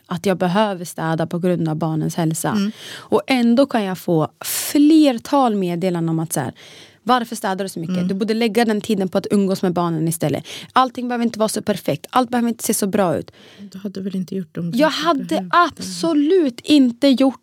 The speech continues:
Speaker 1: det
Speaker 2: Mm.
Speaker 1: om det inte var så att jag absolut var tvungen till att göra det.
Speaker 2: Mm.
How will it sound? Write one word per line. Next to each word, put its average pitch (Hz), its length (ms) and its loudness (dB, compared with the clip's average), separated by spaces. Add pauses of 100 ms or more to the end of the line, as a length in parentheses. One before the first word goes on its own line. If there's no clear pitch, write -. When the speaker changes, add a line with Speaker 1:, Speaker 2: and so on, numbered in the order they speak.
Speaker 1:
det 160 80 -2
Speaker 2:
Mm. 170 540 -4
Speaker 1:
om 254 200 0
det 240 60 -4
inte 233 200 -4
var 214 140 0
så 214 120 -4
att - 80 -4
jag 202 200 2
absolut 226 600 0
var 196 100 -2
tvungen 190 420 0
till 180 140 -4
att 170 160 -4
göra 170 340 2
det. - 180 -4 (120)
Speaker 2:
Mm. 180 320 -2